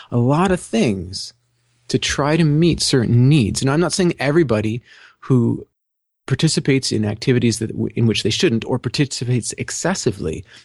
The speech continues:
in activities that are generally good activities, do so for the basis of meeting a specific need,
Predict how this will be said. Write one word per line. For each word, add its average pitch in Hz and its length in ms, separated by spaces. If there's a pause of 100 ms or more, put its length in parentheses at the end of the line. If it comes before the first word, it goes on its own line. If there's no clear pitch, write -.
(100)
in 117 100
activities 107 520
that 110 100
are 110 40
generally 107 360
good 117 140
activities, 101 480 (580)
do 131 200
so 101 460
for - 120
the 110 80
basis 107 420
of 104 80
meeting 107 360 (120)
a 117 80
specific - 840 (680)
need, 107 540